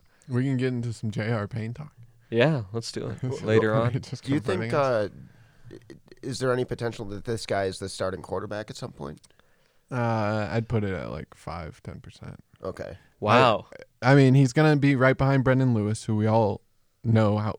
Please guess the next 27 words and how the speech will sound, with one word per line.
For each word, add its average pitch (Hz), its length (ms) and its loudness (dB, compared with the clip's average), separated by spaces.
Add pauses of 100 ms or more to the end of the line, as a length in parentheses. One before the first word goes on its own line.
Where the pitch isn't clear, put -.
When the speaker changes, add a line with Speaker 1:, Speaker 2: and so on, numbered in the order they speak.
Speaker 1:
like, 104 240 -6
Speaker 3:
High 110 60 -8
Speaker 1:
how 110 100 4
good 113 260 4
he 113 120 0
is, 110 280 2
Speaker 3:
expectations. - 80 -
Speaker 1:
has 110 120 -2
high 110 200 0
expectations. 107 640 -4
Probably 151 380 0
is 123 80 -6
gonna 120 160 0
be 110 100 0
the 101 80 -4
starter. 104 480 -2 (600)
Um, 98 440 0 (380)
I, 110 200 0
I'd 107 200 0
give 110 180 0
him 113 140 4
the 104 100 0
highest 104 320 -4
odds 113 240 -2
right 104 180 -2
now. 107 300 0
So 110 400 2